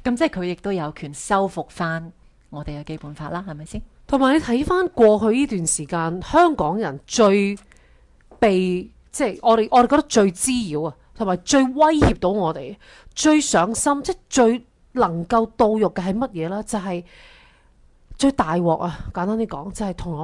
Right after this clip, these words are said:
Speaker 2: 灣事件啦，即係跨境執法啦，
Speaker 1: 係。
Speaker 2: 係咪？
Speaker 1: 係。
Speaker 2: 人大釋法啦，隨時D Q啦。噉如果佢可以D Q議員，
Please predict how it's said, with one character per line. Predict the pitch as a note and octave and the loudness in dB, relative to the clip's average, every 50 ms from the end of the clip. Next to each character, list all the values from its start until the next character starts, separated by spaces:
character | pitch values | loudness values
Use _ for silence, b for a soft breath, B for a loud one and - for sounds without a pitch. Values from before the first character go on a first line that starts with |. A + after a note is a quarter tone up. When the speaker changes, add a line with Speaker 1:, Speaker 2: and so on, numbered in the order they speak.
| F3+ G3+ | -4 -4
Speaker 2:
灣 | G#3+ | -6
事 | G3 - F3+ D#3+ | -6 -8 -10 -10
件 | - D#3+ D3+ | -10 -10 -10
啦， | E3 E3+ E3+ - _ _ _ _ | -10 -10 -12 -16 _ _ _ _
即 | _ - C4 | _ -6 -6
係 | A3+ - | -4 0
跨 | - C4 A#3+ A#3+ A#3+ | 4 6 6 6 6
境 | A#3+ - E3 E3+ | 4 0 -4 -4
執 | - G#3 | -4 -4
法 | F#3+ - F3 D3+ - | -4 -4 -6 -6 -6
啦， | D#3 D#3+ E3 - - | -8 -10 -10 -10 -10
Speaker 1:
係。 | F#3 | -8
Speaker 2:
係 | D#3+ | -8
咪？ | E3+ E3 | -6 -8
Speaker 1:
係。 | D3+ D3+ D#3 B B B B B B B B B B - | -8 -10 -14 B B B B B B B B B B 0
Speaker 2:
人 | A3 G3+ E3+ E3+ F3 | 2 2 2 2 2
大 | F#3 F#3 F#3+ G3+ | 4 4 4 4
釋 | F#3+ - B3 - | 2 0 -2 0
法 | - - F3 D#3 - | 2 2 2 0 0
啦， | D#3+ E3+ F3+ - - _ _ _ _ _ - - | -4 -4 -6 -6 -10 _ _ _ _ _ -14 -8
隨 | - - F3+ F#3+ D#3+ D#3 E3+ E3 | -6 -4 -2 0 0 0 0 -2
時 | - F#3 E3+ E3+ | -2 -4 -4 -4
D | E3 - C4 B3+ B3+ A#3+ | -4 -4 -2 -2 -2 -2
Q | - - - A#3+ A3+ A3 | -4 -2 0 2 2 2
啦。 | G#3+ G#3 G#3 G#3 b b b b b b b b b - | 2 0 -2 -4 b b b b b b b b b 0
噉 | E4+ G#4+ B4 F4+ G#3 | 0 2 4 4 4
如 | G#3 C#4 | 4 6
果 | C4+ C#4 | 6 6
佢 | C4+ | 6
可 | C#4 | 6
以 | C#4 | 6
D | - C#4 C4+ - | 4 0 -2 0
Q | - C#4+ C4 | 0 0 0
議 | A3+ F3+ D#3 D#3 D#3+ E3+ E3 | 0 -2 -6 -6 -4 -4 -4
員， | E3 - E3+ G3+ | -6 -8 -8 -12